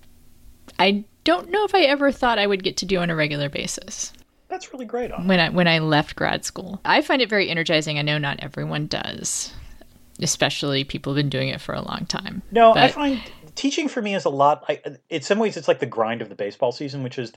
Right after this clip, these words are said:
Speaker 2: there are weeks where I feel like I'm slumping. There are weeks where, like, I'll give a lecture and it's like, "Ugh, I totally biffed that. I can't believe I said that," or, like, whatever. And then there are weeks where it's like, "I can do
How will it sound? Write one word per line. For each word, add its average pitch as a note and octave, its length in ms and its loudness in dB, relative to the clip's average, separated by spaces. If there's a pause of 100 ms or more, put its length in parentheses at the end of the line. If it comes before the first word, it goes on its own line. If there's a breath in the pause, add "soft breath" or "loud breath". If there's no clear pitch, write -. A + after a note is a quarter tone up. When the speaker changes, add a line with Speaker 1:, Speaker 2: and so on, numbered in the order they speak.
(320 loud breath)
Speaker 2:
there F3 120 6
are G3 40 6
weeks F3 260 0
where D#3+ 80 8
I C#3 60 10
feel C#3+ 160 6
like B2+ 120 6
I'm A#2+ 120 0
slumping. A2 420 -4
There A2 120 -6
are A#2 40 -2
weeks B2+ 240 -4
where, C3 80 4
like, A2+ 160 4
I'll A2+ 120 2
give G#2+ 160 -2
a G#2+ 40 0
lecture G2+ 440 -4
and G2+ 140 -8
it's G2+ 140 -12
like, G2+ 160 -8 (420 loud breath)
"Ugh, A2+ 360 8
I C#3+ 100 -18
totally A2 440 -6 (120)
biffed - 320 -8
that. G2+ 240 -4
I F#2+ 60 -16
can't - 260 -12
believe G2+ 260 -12
I F#2+ 60 -12
said - 360 -8
that," F#2+ 280 -8
or, F#2 80 -10
like, F#2+ 180 -16
whatever. G2 440 -8 (420 loud breath)
And D#3 140 6
then G3+ 120 4
there F3+ 140 8
are D3 60 8
weeks C#3 260 0
where C3 100 4
it's - 100 -8
like, - 220 -2 (180)
"I B2+ 180 2
can A2+ 260 -12
do A2 320 -14